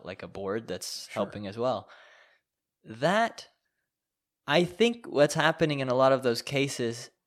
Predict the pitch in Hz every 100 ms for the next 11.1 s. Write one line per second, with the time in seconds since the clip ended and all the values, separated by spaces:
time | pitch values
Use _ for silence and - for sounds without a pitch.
0 | _ _ _ _ _ _ _ _ _ _
1 | _ 147 151 233 247 180 156 151 143 127
2 | 143 143 110 113 - 220 226 196 127 107
3 | 95 _ - - 117 127 - - 113 117
4 | - 110 107 113 90 101 - 165 120 -
5 | - - 135 - - - 131 139 156 -
6 | - 120 117 110 - _ 123 117 113 90
7 | 80 92 95 - 82 - - 87 80 -
8 | - - - _ _ _ _ _ _ _
9 | 113 98 139 156 175 175 180 - 113 90
10 | - 104 - 95 82 90 92 - 95 90
11 | -